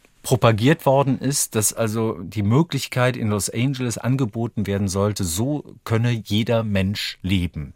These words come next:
Der halt, da-, dafür brauchte man nicht reich sein, noch war in den zwanziger Jahren Los Angeles, Hollywood eben noch nicht die Traumfabrik,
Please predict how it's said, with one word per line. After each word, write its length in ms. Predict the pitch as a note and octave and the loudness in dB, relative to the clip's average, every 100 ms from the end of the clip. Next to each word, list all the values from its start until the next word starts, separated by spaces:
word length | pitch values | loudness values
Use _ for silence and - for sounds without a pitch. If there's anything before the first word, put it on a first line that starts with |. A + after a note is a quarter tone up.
| _ - | _ -2
Der 240 | G2 G#2 | 2 2
halt, 640 | G2 G2+ G2 - - - | 2 0 0 -6 -8 -8
da-, 120 | - F#2+ | -8 -2
dafür 300 | B2 - A#2 | -2 0 -2
brauchte 360 | A#2 B2+ - | 4 2 2
man 100 | A2 | 0
nicht 220 | A2 - | 0 0
reich 280 | G2 G#2+ B2 | 2 2 0
sein, 280 | - G#2 G2+ | -2 0 2
noch 200 | G#2+ - | 0 4
war 280 | G#2+ G#2 G2+ - - - - | 4 6 2 -4 -18 -20 -6
in 80 | G2+ | -2
den 100 | F#2+ | 0
zwanziger 460 | - A2 - G#2 | 2 2 2 0
Jahren 320 | F#2+ F#2+ G2+ G2 | 2 2 2 0
Los 160 | F#2+ | -2
Angeles, 520 | G2+ G#2 G2 G2 F#2+ | -2 -4 -2 -4 -2
Hollywood 420 | G#2 G2+ F#2+ G2 - | 0 0 0 -2 -4
eben 180 | F#2+ | -4
noch 140 | F#2+ F2 | -4 -2
nicht 320 | G#2 F#2+ - | -4 -6 -6
die 400 | G#2 B2 B2+ A#2+ | -4 0 0 0
Traumfabrik, 1120 | - - G#2+ B2 A#2 - G#2 - A2+ - - | -2 -2 0 0 -2 0 0 2 -2 -2 -12